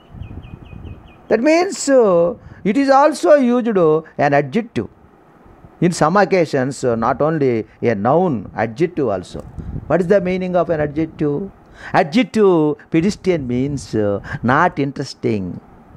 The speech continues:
Not interesting or dull or boring. Boring. Not interesting.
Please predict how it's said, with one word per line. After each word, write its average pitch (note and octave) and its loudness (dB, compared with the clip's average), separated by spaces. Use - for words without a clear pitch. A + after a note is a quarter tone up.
Not C#3 0
interesting C3+ -4
or G#2+ -2
dull A#2+ 0
or A#2+ 0
boring. C3 2
Boring. A#2 0
Not D3 2
interesting. B2 -6